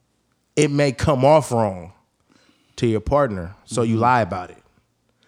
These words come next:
Speaker 1: You just made the situation worse.
Speaker 2: Mm.
Speaker 1: Just be honest about the situation,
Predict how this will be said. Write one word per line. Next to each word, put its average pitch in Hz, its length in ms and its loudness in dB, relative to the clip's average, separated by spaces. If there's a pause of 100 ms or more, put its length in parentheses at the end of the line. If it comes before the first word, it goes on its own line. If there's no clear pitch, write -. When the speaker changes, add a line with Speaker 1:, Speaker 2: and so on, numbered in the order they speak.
(800)
Speaker 1:
You 113 180 -6
just 117 180 -4
made 113 220 0
the 104 80 -10
situation 98 640 -6
worse. - 400 -14 (320)
Speaker 2:
Mm. 104 300 -10 (920)
Speaker 1:
Just 139 180 -4
be 190 140 2
honest 190 400 0
about 135 320 -2
the 127 80 -8
situation, 120 680 -6